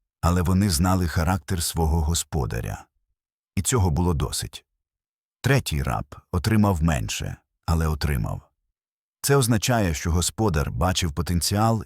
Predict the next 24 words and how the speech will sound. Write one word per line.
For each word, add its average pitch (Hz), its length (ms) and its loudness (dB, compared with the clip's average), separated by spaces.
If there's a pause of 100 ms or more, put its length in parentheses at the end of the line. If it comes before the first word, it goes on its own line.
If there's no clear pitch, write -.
(140)
і 107 100 2
в 69 100 0
ньому. 57 480 -4 (760)
Бог 92 300 0
не 80 80 0
дає 82 300 0
навіть 73 380 -2
малий 78 280 0
дар 69 320 -2
там, 87 320 -2 (380)
де 98 120 2
немає 113 380 4
здатності 78 600 0
його 71 180 0
використати. 65 760 -4 (600)
Але 87 200 2
цей 110 240 0
раб 101 260 2 (180)
не 98 120 0
пішов, 98 520 -2 (280)
не 107 120 4
зробив, 92 520 0 (300)
не 98 140 4
ризикнув. 90 680 0